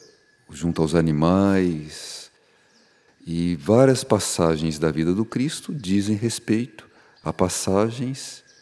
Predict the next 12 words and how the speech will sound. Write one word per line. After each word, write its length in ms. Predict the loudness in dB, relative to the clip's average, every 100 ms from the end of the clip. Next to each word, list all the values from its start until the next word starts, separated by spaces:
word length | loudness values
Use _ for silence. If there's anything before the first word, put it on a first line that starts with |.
| _ _ 0
arquetípicas, 1400 | 0 0 -2 -2 -6 -6 -4 -8 -6 -8 -8 -14 -18 -20 _ _ _
a 100 | 0
modelos 1000 | 4 6 6 6 4 4 -2 -10 -14 -18 _ _ _ _ _ -2
de 120 | 0
processos 960 | 4 2 2 2 2 2 -2 -8 -4 2
na 260 | 4 4
consciência 1200 | 4 0 0 -2 -2 2 2 2 -2 -10 -10 -10 _ _ -4
que 80 | -2
as 120 | 2
nossas 440 | 2 2 -2 0
almas 340 | 2 2 2 -2
vivem. 460 | -6 -6 -6 -12